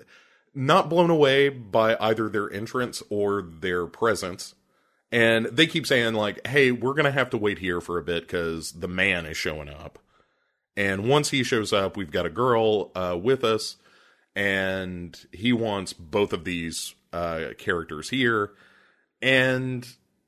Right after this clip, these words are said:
there, you know, then we have our, our introduction to, uh, the girl,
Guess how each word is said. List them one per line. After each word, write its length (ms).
there, 600
you 160
know, 80
then 180
we 120
have 260
our, 600
our 160
introduction 680
to, 640
uh, 280
the 120
girl, 420